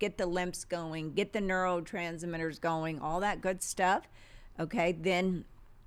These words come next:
you know, that your body doesn't work. And then if you're under constant stress, constant exposure to toxicity, which we all are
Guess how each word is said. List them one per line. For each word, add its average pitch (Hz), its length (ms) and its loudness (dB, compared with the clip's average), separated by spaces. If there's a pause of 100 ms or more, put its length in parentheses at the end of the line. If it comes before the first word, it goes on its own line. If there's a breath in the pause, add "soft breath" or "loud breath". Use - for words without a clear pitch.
(400)
you 180 140 2
know, 170 240 2
that 170 380 2
your 180 100 2
body 170 240 4
doesn't 147 320 -2
work. 131 420 -6 (420 soft breath)
And 180 280 2
then 190 520 2
if 180 160 0
you're 175 200 0 (100)
under 208 280 2
constant 190 680 -2
stress, 160 520 -4
constant 185 600 -2
exposure 175 560 0
to 165 120 -8
toxicity, 160 560 -4
which 175 180 0
we 185 140 6
all 202 200 12
are 170 220 6